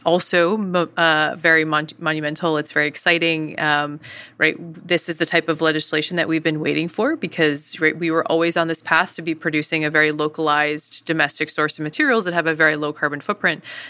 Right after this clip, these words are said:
And so this just accelerates our ability to, to really get into the market 'cause we will be the only ones to produce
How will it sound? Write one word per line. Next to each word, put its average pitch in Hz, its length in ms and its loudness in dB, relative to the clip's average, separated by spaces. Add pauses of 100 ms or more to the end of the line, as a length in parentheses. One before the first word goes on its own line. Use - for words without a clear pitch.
And 160 120 -4
so 170 120 4
this 160 200 0
just 160 200 -2
accelerates 156 800 0
our 165 180 2
ability 151 600 0
to, 147 400 -2
to - 120 -6
really 151 200 2
get 147 180 2
into 151 240 -8
the 156 100 2
market 151 340 -2
'cause 160 160 -2
we 165 160 0
will 165 220 2
be 160 160 2
the 151 140 0
only 151 260 0
ones 147 480 -2
to 180 100 -4
produce 147 640 0